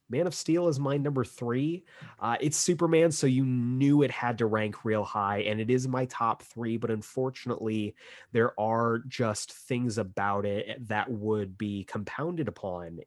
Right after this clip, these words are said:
in Batman v Superman that just show to me that Zack Snyder doesn't get Superman. Um, we talked about a lot of the problems when it came to the structure of it,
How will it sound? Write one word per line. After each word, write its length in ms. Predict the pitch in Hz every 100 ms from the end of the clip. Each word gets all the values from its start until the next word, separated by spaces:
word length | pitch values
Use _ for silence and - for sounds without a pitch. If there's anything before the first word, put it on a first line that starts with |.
| -
in 260 | 110 107
Batman 340 | 98 92 95 92
v 120 | 95
Superman 580 | - 104 90 90 82 85
that 180 | 90 82
just 200 | 92 -
show 320 | - - 117
to 80 | 110
me 200 | 101 101
that 180 | 95 -
Zack 220 | 95 92
Snyder 340 | - 95 95 92
doesn't 380 | 90 92 95 - -
get 240 | 92 92 -
Superman. 840 | - 92 80 85 58 57 - 92 _ _ - - - - -
Um, 560 | 92 90 87 82 82 - _ _ _ _ _ -
we 120 | 139
talked 260 | 143 135
about 240 | 117 117 101
a 60 |
lot 180 | 104 107
of 60 | 98
the 60 | 98
problems 500 | 104 98 101 101 95
when 80 |
it 100 | 95
came 300 | - 101 98
to 220 | 95 - 90
the 80 |
structure 580 | 87 - 107 - - 107
of 160 | 101 104
it, 240 | 101 -